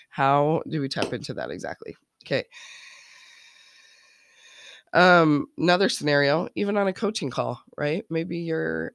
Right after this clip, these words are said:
um, you understand the power of coaching and you have a coach or you get coached occasionally or whatever, or you're listening to coaching calls all the time, trying to manage your mind, manage your emotions.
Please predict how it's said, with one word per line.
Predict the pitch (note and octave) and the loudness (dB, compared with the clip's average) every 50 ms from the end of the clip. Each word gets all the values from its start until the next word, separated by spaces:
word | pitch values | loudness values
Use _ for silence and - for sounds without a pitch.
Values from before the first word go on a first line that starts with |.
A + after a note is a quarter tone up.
| _ - | _ -8
um, | D#3 D3+ C#3+ C3+ B2 B2 - C#3 - - - _ _ _ _ _ _ _ _ _ _ _ _ _ - | -6 -4 -4 -4 -6 -8 -12 -14 -18 -20 -20 _ _ _ _ _ _ _ _ _ _ _ _ _ -12
you | D3+ D#3+ D3+ D3 D3 | -6 -4 -2 -2 0
understand | C#3+ C#3+ C#3+ - - - C#3 C3+ C#3+ | -2 -2 -4 -6 -4 -4 -4 -4 -4
the | C#3+ | -4
power | - C3+ B2+ C3+ C3 | -4 -4 -4 -4 -4
of | B2+ - | -6 -8
coaching | - C#3+ B2+ B2+ - C#3 C#3+ F#3 F#3+ G3+ - _ | -8 -8 -8 -8 -8 -10 -10 -10 -12 -14 -16 _
and | B2 B2 B2 A#2+ B2 B2 - - - _ | -12 -12 -10 -12 -14 -14 -16 -18 -16 _
you | - B2+ B2+ | -12 -10 -8
have | B2 A#2+ C3 C#3 | -6 -6 -6 -6
a | C#3 | -8
coach | C#3 - B2+ C3 C3+ C3+ - C3 | -8 -6 -6 -6 -6 -6 -8 -8
or | B2 | -8
you | B2 A#2 A#2+ | -10 -10 -8
get | - C3 - - | -8 -8 -8 -6
coached | - C3 C3 C3+ - - | -8 -8 -8 -8 -10 -8
occasionally | - - C#3+ C#3 C#3+ D3 C#3+ C#3 C#3 C#3 | -4 -4 -4 -4 -2 -4 -4 -2 -2 -2
or | C#3 C3 B2 B2 | -2 -4 -4 -4
whatever, | C3 C3 B2+ B2+ B2 B2 C3 C#3 C3+ C3 | -4 -4 -4 -4 -4 -4 -4 -2 -2 -2
or | |
you're | C3 B2 A2+ A#2+ | -4 -6 -6 -6
listening | B2 C3+ C#3+ C#3+ - - C3+ C#3 C3+ | -4 -4 -4 -4 -6 -6 -6 -6 -4
to | - | -4
coaching | C#3 C#3 - C#3 C3+ | -6 -4 -4 -6 -6
calls | D3 D3+ C3+ C#3 C3+ | -4 -4 -4 -2 -4
all | C3 C3+ | -4 -6
the | C#3 | -6
time, | - - A2+ C3 C3 A#2+ C3 C3 B2+ B2+ C3 | -6 -4 -4 -2 -2 -2 -4 -4 -6 -6 -8
trying | - - G#2 A2+ B2+ | -8 -8 -6 -6 -6
to | B2 - - - - - - - - - - - - _ - | -6 -8 -10 -14 -18 -18 -18 -18 -20 -20 -20 -20 -20 _ -4
manage | C#3 C3+ C3+ C3+ C3 B2+ | -2 -2 0 0 -2 -2
your | C3 A#2+ | -2 -2
mind, | B2+ C#3 D3+ D3+ C#3+ C#3+ D3 C#3+ C#3+ C#3+ C#3+ C3+ | 0 2 2 2 2 2 2 0 0 0 0 0
manage | C3+ C3 C3+ C3+ B2+ B2+ | 0 0 -2 -2 -4 -4
your | C3 B2+ B2+ | -4 -4 -4
emotions. | B2+ B2+ C#3+ C#3+ D3 - - C#3+ C#3 C#3 - | -2 -2 -2 -2 -2 -4 -4 -4 -4 -4 -8